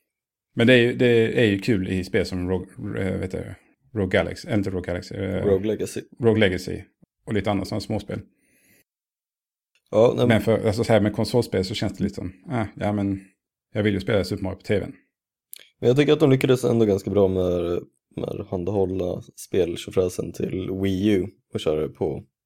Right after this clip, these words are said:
Speaker 2: eh, ja, handkontrollen.
Speaker 1: Ja, nej, men det, med, med den här maskinen så behöver man inte tänka, för du, du har ju
Speaker 2: Nej,
Speaker 1: en
Speaker 2: precis.
Speaker 1: maskin, så du har det båda, så du kan ha det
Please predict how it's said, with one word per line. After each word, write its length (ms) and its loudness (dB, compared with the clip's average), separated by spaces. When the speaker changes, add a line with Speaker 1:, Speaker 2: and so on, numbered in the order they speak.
Speaker 2:
eh, 420 -6
ja, 240 -4
handkontrollen. 580 -8
Speaker 1:
Ja, 220 -2
nej, 120 6
men 140 4
det, 400 2
med, 180 4
med 200 10
den 80 2
här 120 4
maskinen 340 4
så 100 -6
behöver 220 2
man 100 2
inte 120 -8
tänka, 260 -4
för 100 -12
du, 200 -4
du 100 -2
har 180 2
ju 80 6
Speaker 2:
Nej, 100 4
Speaker 1:
en 100 4
Speaker 2:
precis. 140 2
Speaker 1:
maskin, 240 -4
så 120 -10
du 80 -4
har 140 2
det 60 -2
båda, 340 0
så 120 -10
du 80 -6
kan 200 -6
ha 160 0
det 240 -4